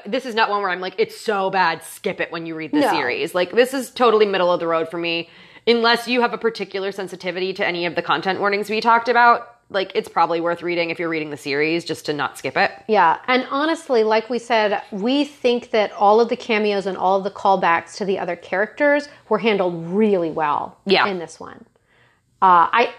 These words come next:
Speaker 2: I liked that there were references to the Wallflower books, but that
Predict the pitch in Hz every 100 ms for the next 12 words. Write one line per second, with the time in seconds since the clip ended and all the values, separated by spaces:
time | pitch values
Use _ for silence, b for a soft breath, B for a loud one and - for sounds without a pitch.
0 | - 262 262 240 208 226 220 247 - 247
1 | 233 233 202 175 170 170 175 - 277 294
2 | 330 311 - 359 330 330 330 339 320 330
3 | 330 - 220 - 202 -